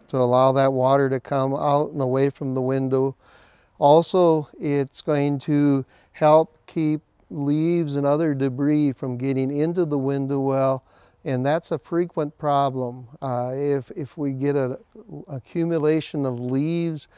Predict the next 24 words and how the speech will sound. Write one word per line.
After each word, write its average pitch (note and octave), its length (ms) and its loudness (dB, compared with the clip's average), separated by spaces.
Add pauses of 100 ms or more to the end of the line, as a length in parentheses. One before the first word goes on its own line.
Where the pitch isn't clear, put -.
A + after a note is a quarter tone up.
(240)
or C3 140 0
debris, C#3 720 2 (400)
it'll C#3 600 -2 (140)
prevent C#3+ 640 -4
that C3+ 260 -2
water C#3 400 0
from C3 220 -8
soaking C3+ 560 -4
in C3+ 480 -2
the C#3 80 -4
way B2+ 220 -2
that C3 220 -4
we D3 200 -8
want C3 320 -4
it B2+ 160 -10
to. - 260 -8 (600)
There's D3+ 200 -2
several G#3 400 0
things D#3+ 400 0
that D3 120 0
we C#3 160 -2
need D3+ 260 0
to C#3 100 -2
consider D3 840 -2